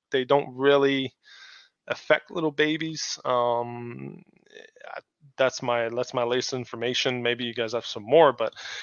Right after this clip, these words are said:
um, so at the time I, I was worried. I was like, "Man," I was like, "What if,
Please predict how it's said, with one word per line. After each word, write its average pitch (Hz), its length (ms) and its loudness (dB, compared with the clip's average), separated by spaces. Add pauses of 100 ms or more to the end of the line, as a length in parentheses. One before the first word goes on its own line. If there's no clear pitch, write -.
(300)
um, 113 920 0 (300)
so 170 400 6 (100)
at 156 160 4
the 165 60 0
time 170 300 6
I, 160 300 8
I - 20 8
was 143 160 4
worried. 143 340 8
I 139 100 8
was 135 140 4
like, 131 240 2
"Man," 147 300 6
I 143 40 6
was 135 120 2
like, 135 120 -2
"What 143 220 4
if, 147 180 4